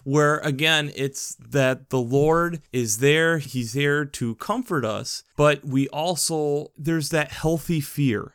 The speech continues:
that healthy fear of that God is so big, so great, so powerful,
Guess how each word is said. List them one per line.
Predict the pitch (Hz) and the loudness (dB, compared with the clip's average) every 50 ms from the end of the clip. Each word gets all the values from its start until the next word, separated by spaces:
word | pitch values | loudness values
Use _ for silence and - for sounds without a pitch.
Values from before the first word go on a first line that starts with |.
| _ - | _ -2
that | 131 127 - - | -2 -2 -2 -2
healthy | - - 160 160 170 160 - 196 185 175 | -4 0 2 2 2 0 -2 -4 -4 -4
fear | - - - 147 139 135 135 131 131 | -6 -6 -4 -2 0 0 0 0 -2
of | 131 - - 127 123 123 120 110 117 | -2 -4 -4 -2 -2 -2 -4 -4 -4
that | 127 120 120 123 123 123 - | -2 -2 -2 -2 -4 -6 -8
God | - 135 135 147 156 156 160 156 151 151 - - | -6 -4 -2 0 0 0 0 0 -4 -6 -10 -8
is | 151 156 165 160 143 - | -6 -4 -4 -2 0 0
so | - - 151 151 143 | 0 2 0 0 0
big, | 117 - 139 131 123 117 101 104 | -2 0 0 0 0 0 -4 -8
so | - - 151 147 147 143 | -6 -2 0 0 0 -2
great, | 135 - 131 127 113 107 - - | -2 -2 -2 -2 -2 -2 -4 -4
so | - - 143 147 | -2 0 0 -2
powerful, | 143 143 - 139 143 143 139 127 117 - 113 101 98 92 | -2 -2 0 2 2 4 4 2 0 -2 -8 -10 -10 -10